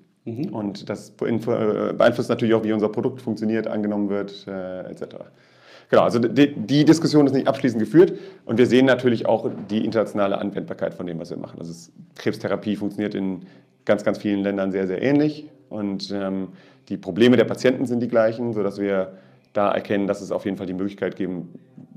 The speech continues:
Speaker 2: muss, das auch zu internationalisieren und wir den Weg auch gerne gehen wollen.
Speaker 1: Ja.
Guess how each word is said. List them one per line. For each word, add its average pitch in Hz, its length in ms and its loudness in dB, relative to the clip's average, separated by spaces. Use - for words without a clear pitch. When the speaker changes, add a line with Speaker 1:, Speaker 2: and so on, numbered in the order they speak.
Speaker 2:
muss, 123 380 -4
das 104 240 -4
auch - 180 -10
zu - 100 -10
internationalisieren 92 760 -6
und 92 100 -6
wir 92 160 0
den 87 340 -6
Weg 85 160 -6
auch 85 140 -8
gerne 82 240 -10
gehen 82 220 -10
wollen. 85 160 -20
Speaker 1:
Ja. 107 100 -18